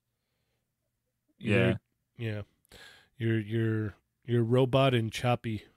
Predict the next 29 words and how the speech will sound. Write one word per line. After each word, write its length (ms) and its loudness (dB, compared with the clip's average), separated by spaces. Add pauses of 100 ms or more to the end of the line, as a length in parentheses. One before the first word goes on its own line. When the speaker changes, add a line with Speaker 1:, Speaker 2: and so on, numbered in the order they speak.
(720)
Speaker 2:
You're 160 -4
transformer 580 -2
Speaker 1:
He 40 0
transformed. 680 2
Speaker 2:
language. 240 4 (720)
Yeah. 100 2 (520)
<laughs> 0 - (2250)
Yeah, 160 -12
he 100 -8
transformed 840 -4
here. 240 -4 (580)
Yeah, 80 4
like 140 4
I 60 4
said, 220 2
by 120 2
Speaker 1:
Yeah. 60 2
Speaker 2:
the 60 0
time 340 0
this, 360 0 (120)
this 180 -2
part 320 -4
had 140 -8
come 180 -8
up, 180 -10
I 60 -8
had, 180 -10
had 180 -14
already 360 -12